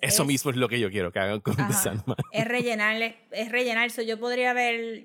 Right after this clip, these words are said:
Speaker 2: yo podría ver este World's End como un animated movie también.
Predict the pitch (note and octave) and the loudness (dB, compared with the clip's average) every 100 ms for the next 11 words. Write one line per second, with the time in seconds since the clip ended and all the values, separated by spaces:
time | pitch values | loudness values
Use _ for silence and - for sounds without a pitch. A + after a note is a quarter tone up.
0 | G3 G#3+ A3 B3+ C4 C4 B3+ B3 A#3+ B3 | -8 -6 -4 -2 0 0 2 0 -2 -4
1 | A3+ A3+ A3+ G#3+ A3+ G#3+ G#3+ G3+ G3+ G3+ | -4 -2 -2 -4 -6 -6 -6 -6 -6 -6
2 | F#3+ F3+ F3+ F#3+ F#3 F3+ F3 F#3 G3 F#3 | -6 -6 -8 -8 -10 -12 -12 -12 -14 -16